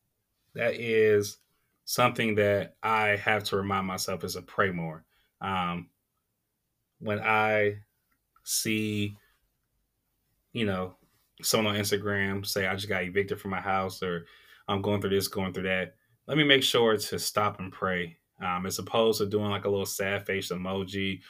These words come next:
or even texting the words, "Will keep you in my prayers." Let me make sure that I pray. So, yeah, keep people in prayer, man. You know, we, we know, ev-, all of us know somebody. Matter of fact, all of us know people, not even somebody. We know people that are hurting. So let's, uh, keep people in prayer.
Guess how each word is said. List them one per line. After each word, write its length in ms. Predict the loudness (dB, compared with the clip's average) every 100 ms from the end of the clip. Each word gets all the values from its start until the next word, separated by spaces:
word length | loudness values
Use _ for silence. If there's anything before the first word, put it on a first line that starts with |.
| -12 4
or 140 | 6
even 260 | 6 4 0
texting 540 | 4 4 4 0 -2
the 80 | -2
words, 480 | 0 0 0 -4 -8 _ 4
"Will 140 | 4
keep 300 | 4 -4 -2
you 60 | -2
in 40 |
my 120 | -2
prayers." 420 | -4 -2 -2 -2 -2
Let 100 | 0
me 60 |
make 200 | 2 0
sure 140 | -2 -4
that 100 | -4
I 160 | -4
pray. 480 | -8 -6 -4 -4 -6 _ -20 -20 _ _
So, 140 | 6
yeah, 160 | 6 6
keep 260 | 4 2 2
people 160 | 0
in 80 | 2
prayer, 260 | 2 2 2
man. 280 | -2 -2
You 100 | -2
know, 200 | -2 0
we, 240 | 0 -2 -2
we 180 | -2 0
know, 280 | 2 0 2
ev-, 180 | 0 4
all 220 | 4 4
of 100 | 4
us 180 | 2 2
know 200 | 0 0
somebody. 640 | 0 0 0 0 -2 -6 -10 _ _ _ _
Matter 160 | 2 4
of 80 |
fact, 300 | 4 4 2 -6 2
all 160 | 4
of 100 | 6
us 140 | 4 2
know 220 | 2 2 -2
people, 480 | 2 2 2 0
not 140 | 4 4
even 120 | 4
somebody. 480 | 0 0 2 2 2
We 140 | 0
know 260 | 2 2 0 -10 4
people 480 | 6 6 2 -8 -10 _ _ -2
that 100 | 0
are 80 | 2
hurting. 380 | 2 2 0 -4
So 160 | 0
let's, 260 | 2 2 0
uh, 280 | -2 -4 -4
keep 240 | -2 -2
people 260 | -2 -4 -4
in 100 | -4
prayer. 520 | -4 0 0 0 -2